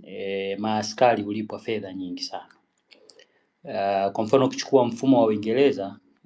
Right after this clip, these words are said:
eh, hata waziri mkuu anachukua pesa ndogo ukilinganisha na anayochukulia, eh, wale wakuu wa metro kama London. Lakini ukirudi labda kwa wanajeshi ambao wa Marekani waliowahi kwenda kupigana vitani,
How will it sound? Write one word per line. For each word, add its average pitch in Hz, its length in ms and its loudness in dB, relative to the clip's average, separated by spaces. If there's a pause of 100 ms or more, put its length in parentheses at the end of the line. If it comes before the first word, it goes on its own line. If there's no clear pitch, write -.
(120)
eh, 104 140 -20
hata 117 240 2
waziri 107 320 0
mkuu 120 420 4
anachukua 110 400 0
pesa 123 320 0
ndogo 117 480 0 (540)
ukilinganisha 110 680 -2
na 101 160 -4
anayochukulia, 104 1000 0 (420)
eh, 98 260 -4
wale 107 200 4
wakuu 98 300 -2
wa 98 140 2
metro 101 340 -4
kama 95 260 -2
London. 87 340 -4 (840)
Lakini 135 260 6
ukirudi 151 760 6 (160)
labda 131 300 4
kwa 127 160 6
wanajeshi 120 600 4
ambao 113 440 -2
wa 95 200 -6
Marekani 101 520 -6
waliowahi 107 320 -8
kwenda 104 240 -16
kupigana 104 440 -16
vitani, 101 440 -8